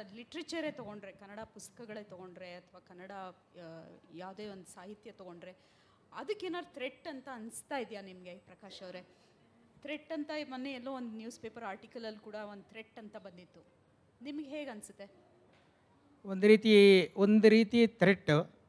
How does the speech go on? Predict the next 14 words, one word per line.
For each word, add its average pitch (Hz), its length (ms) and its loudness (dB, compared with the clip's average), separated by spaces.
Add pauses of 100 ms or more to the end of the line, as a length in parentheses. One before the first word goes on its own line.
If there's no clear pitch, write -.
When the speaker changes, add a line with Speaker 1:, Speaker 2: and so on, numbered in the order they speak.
Speaker 2:
ಮತ್ತೆ 208 240 2
ಒಂದು 220 280 10
ರೀತಿ 226 460 8
ಇದು 156 520 4 (260)
ಬದಲಾಗುತ್ತೆ 214 580 12
ಅಂತ. 135 180 4 (520)
ಈ 156 120 0
ಟೆಕ್ನಾಲಜಿ 180 880 6
ಬಂದ 170 260 2
ಹಾಗೆ 160 420 6
ಅದರ 170 340 2
ಸ್ವರೂಪ 226 460 12 (300)
ಬದಲಾಗುತ್ತೆ 165 560 10
ಅಂತ. 117 180 -4